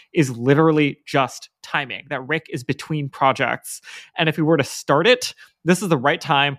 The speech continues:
for it to be both a surprise and also something that isn't kind of inter-, intervening w-, into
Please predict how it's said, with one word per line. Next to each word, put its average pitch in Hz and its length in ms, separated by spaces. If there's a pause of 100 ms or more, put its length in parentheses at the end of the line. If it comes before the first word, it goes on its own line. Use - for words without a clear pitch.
(140)
for 175 140
it 170 60
to 170 80
be 143 120
both 139 380
a 160 80
surprise 151 640
and 160 120
also 139 240
something 151 280
that 139 140
isn't 143 220
kind 143 140
of 127 100 (140)
inter-, 147 840 (100)
intervening 160 680
w-, 170 200
into 214 540